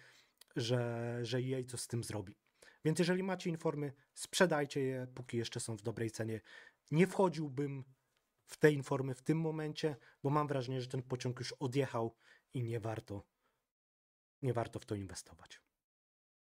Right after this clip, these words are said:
To by było na tyle. Filmy postaram się wrzucać chociaż raz w tygodniu. Jakieś krótsze formaty, tak jak, y, info o tym, że poszedł, y, przeciek, że będzie,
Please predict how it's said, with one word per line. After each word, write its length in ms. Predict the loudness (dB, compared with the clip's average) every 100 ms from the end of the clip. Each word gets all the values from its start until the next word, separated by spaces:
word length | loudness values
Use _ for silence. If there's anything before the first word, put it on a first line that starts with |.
| _ -4
To 80 | 2
by 100 | 4
było 220 | 4 4
na 120 | 2
tyle. 320 | 0 0 0 -6 _ -20 -20 _ _ _ _ _ _ 4
Filmy 220 | 6 4
postaram 420 | -2 2 2 4
się 120 | -2
wrzucać 360 | -4 0 0 2
chociaż 400 | 4 6 4 0
raz 200 | -2 -2
w 60 |
tygodniu. 500 | -6 0 0 0 -4 -8 -20 -20 _ 4
Jakieś 340 | 4 6 2
krótsze 760 | 2 2 2 0 2 2 0 -6 _ _ _ _ _ -20 _
formaty, 500 | 4 4 4 2 -2
tak 220 | 0 0 0
jak, 240 | -4 -8 -16 -20 -20 -2
y, 360 | 2 4 4 0
info 480 | 0 0 0 -2 0
o 100 | -2
tym, 240 | -2 -2 -2
że 380 | -2 -2 -4
poszedł, 540 | -4 -4 -2 -4 -4 -2
y, 380 | 0 0 -4 -2
przeciek, 400 | 0 0 -2 -2
że 100 | -2
będzie, 460 | -2 -2 -2 -4